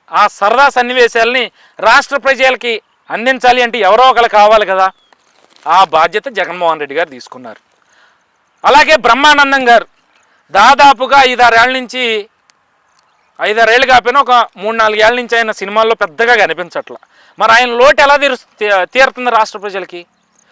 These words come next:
అలాగే సినిమాల్లో ఉన్న సీనియర్ మోస్ట్ కమెడియన్ అందరూ ఈరోజు భూమి మీద లేని పరిస్థితి. మరి వాళ్ళ లోటు ఎలా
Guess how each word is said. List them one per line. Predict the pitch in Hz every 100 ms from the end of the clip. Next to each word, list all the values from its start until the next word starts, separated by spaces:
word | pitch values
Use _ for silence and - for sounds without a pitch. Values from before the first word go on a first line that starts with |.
| _ _ 208
అలాగే | 285 294 302
సినిమాల్లో | 277 302 320 311 302
ఉన్న | 285 294 285 - _ _
సీనియర్ | 254 302 311 285
మోస్ట్ | 294 -
కమెడియన్ | 254 262 294 277 269
అందరూ | 262 285
ఈరోజు | 269 247 240 254 226 - _ _ _ 160
భూమి | 214 269
మీద | 254 247
లేని | 240 202 196
పరిస్థితి. | 160 - 147 147 _ _ 170
మరి | 196
వాళ్ళ | 190 196
లోటు | 175 175 277 285
ఎలా | 262 240